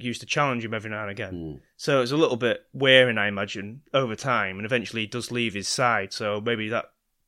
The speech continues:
Speaker 1: you know,
Speaker 2: Mm.
Speaker 1: had something to do with it. I'll give you an example of that in a minute. But while he was there, he was curing people. So people would come, and s-, the doctors would say, "Oh, this guy's incurable," you know, it's still,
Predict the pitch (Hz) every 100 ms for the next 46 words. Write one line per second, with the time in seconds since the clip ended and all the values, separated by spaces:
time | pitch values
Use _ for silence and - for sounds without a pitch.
0 | _ _ _ _ 107 104 95 107 - 117
1 | 92 107 127 107 92 - _ _ - -
2 | _ _ _ _ - 107 110 110 101 92
3 | 120 113 101 98 80 95 95 123 135 180
4 | 196 170 131 120 117 120 117 - - _
5 | _ _ _ _ _ _ _ _ _ -
6 | - 160 139 120 117 104 90 - _ _
7 | _ - 117 143 120 120 - 120 107 101
8 | _ _ _ _ _ _ _ - 107 -
9 | 107 104 110 - 101 101 101 110 107 107
10 | - 104 107 110 117 107 101 107 104 95
11 | 98 104 - 110 107